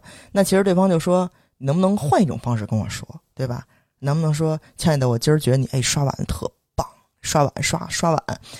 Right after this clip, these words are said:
然后特别主动干活儿、做家务，我觉得特别棒。但是下次咱们这个碗底儿能不能再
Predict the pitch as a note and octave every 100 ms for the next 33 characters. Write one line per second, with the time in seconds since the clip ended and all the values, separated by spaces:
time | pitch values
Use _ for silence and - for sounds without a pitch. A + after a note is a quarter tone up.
0 | - - C#3 D3+ - E3+ D#3 A#2+ C3+ C3+
1 | B2+ B2 A2+ A#2+ - B2 C3+ C3+ C3 -
2 | - A#2+ C3 - - B1+ - - - _
3 | _ _ - E3+ F3 G3 E3+ - C#3+ C#3+
4 | E3 D3 C3+ C3+ F#3 - - - - _
5 | _ _ - C#3 C#3+ C#3 D3 D3+